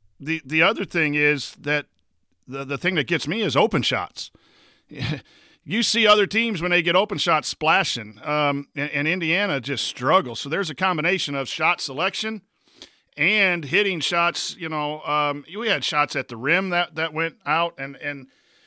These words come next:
man, that, that's tough 'cause you miss. You, I think I, I tweeted at one point that you have to take, um,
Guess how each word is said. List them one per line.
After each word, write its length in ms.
man, 300
that, 180
that's 260
tough 440
'cause 180
you 80
miss. 340
You, 160
I 80
think 280
I, 260
I 40
tweeted 360
at 100
one 160
point 440
that 280
you 80
have 180
to 100
take, 360
um, 260